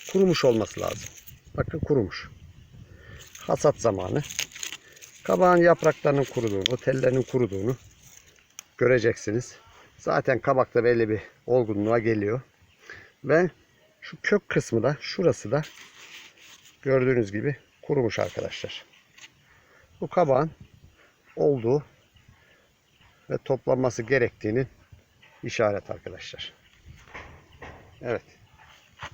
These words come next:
Kabaklarımız güzel oldular. Değişik cinsleri var. Bunlar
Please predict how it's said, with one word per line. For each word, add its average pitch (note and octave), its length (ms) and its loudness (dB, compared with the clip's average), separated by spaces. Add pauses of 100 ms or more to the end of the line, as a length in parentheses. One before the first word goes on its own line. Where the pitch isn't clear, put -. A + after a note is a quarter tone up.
(1500)
Kabaklarımız B2 640 -2
güzel B2 180 -2
oldular. G#2+ 460 -2
Değişik E3 420 0
cinsleri F3+ 440 0
var. C#3+ 140 0 (1200)
Bunlar D3 400 -4